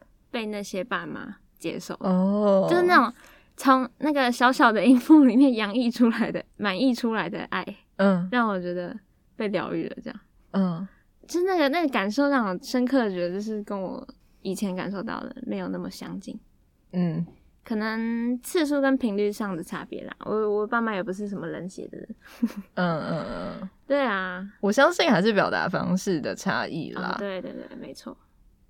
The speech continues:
Speaker 2: 但是，所以，那他们要怎么做？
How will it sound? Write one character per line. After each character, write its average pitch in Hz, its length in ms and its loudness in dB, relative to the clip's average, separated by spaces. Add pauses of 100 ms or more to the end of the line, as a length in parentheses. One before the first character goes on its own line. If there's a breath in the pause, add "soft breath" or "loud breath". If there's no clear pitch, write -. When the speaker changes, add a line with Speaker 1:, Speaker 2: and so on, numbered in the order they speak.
(300)
Speaker 2:
但 349 180 8
是， 277 600 4
所 214 280 6
以， 196 380 4 (460)
那 254 160 2
他 233 120 6
们 165 140 2
要 135 100 -4
怎 - 120 -8
么 - 60 -16 (120)
做？ - 260 -8